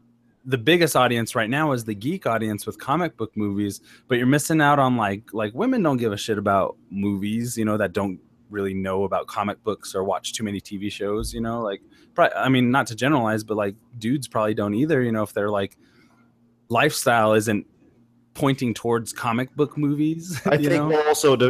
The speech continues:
Speaker 2: it
Speaker 1: We don't
Speaker 2: depends on
Speaker 1: Yeah.
Speaker 2: if it's a female lead too. I think,
Speaker 1: Yeah.
Speaker 2: I think that's a
Speaker 1: Yeah.
Speaker 2: huge thing that people
Speaker 1: Yeah.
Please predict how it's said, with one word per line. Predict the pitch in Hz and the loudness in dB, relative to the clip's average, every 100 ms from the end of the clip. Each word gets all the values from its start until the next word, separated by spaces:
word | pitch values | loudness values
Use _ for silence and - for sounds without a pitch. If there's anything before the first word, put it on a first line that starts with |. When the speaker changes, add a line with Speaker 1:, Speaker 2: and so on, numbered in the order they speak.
| 127 | 2
Speaker 2:
it | |
Speaker 1:
We | |
don't | 120 120 | 0 2
Speaker 2:
depends | 160 135 101 | 2 2 0
on | 131 127 117 | -4 -2 0
Speaker 1:
Yeah. | 110 | 0
Speaker 2:
if | |
it's | 107 120 | 0 -2
a | |
female | 110 139 131 117 107 | 0 2 4 4 6
lead | 113 113 98 | 4 4 2
too. | - 123 110 | 2 4 6
I | 110 | 6
think, | 120 117 | 6 4
Speaker 1:
Yeah. | 110 101 | 4 0
Speaker 2:
I | 120 | -2
think | 123 143 | 0 2
that's | 139 127 | 4 4
a | 101 | 4
Speaker 1:
Yeah. | |
Speaker 2:
huge | 104 135 131 131 131 - | 2 2 4 6 4 2
thing | - 127 131 | 0 2 4
that | 117 110 101 | 4 4 2
people | 127 120 | -2 2
Speaker 1:
Yeah. | 113 107 | 2 0